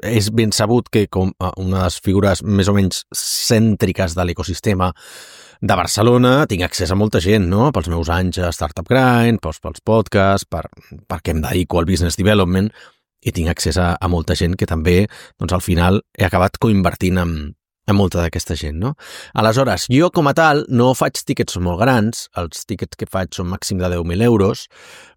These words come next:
però, dic, clar, què passa? Que això de vegades no arribes al ticket mínim per invertir en les empreses. De vegades una empresa et diu, «No, el meu ticket mínim són quaranta mil, són cinquanta mil, són setanta-cinc, val? O són vint-i-cinc», el que sigui. Jo no arribo mai, no els faré, aquests tickets. <clears throat> Però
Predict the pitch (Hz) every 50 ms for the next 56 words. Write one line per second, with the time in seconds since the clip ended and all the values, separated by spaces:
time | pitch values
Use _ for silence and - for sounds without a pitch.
0 | _ _ 147 139 151 147 156 - - - 117 110 - 156 131 107 123 117 117 107
1 | 98 95 95 - 120 107 123 135 120 120 139 135 131 127 127 123 110 107 104 101
2 | 117 135 - - 101 92 82 - 101 - 110 - - 120 160 180 127 82 - 92
3 | 87 87 85 87 82 - 92 85 87 82 87 85 80 - - 87 80 78 76 76
4 | 85 80 80 85 92 98 90 98 98 95 92 113 107 127 147 110 95 92 123 -
5 | 117 107 113 117 - 127 - 120 117 127 139 160 147 - 170 170 - 139 117 95
6 | 80 - 87 98 95 76 80 98 107 131 127 147 135 - 104 92 101 92 76 -
7 | - 120 - - 127 123 101 92 - - - 113 98 69 - - - 95 104 131
8 | - - 95 90 - 113 127 143 120 - - - - 101 82 - - - - -
9 | 104 - 110 80 73 - - - - - - - - _ _ - 101 117 123 110
10 | 104 85 76 76 76 80 82 - _ 90 90 90 90 85 - - 98 92 107 101
11 | - - 87 - - - 95 - - 85 - - - - _ _ - 185 180 143
12 | 120 85 71 - _ _ _ _ _ _ _ _ _ _ _ _ _ - 139 143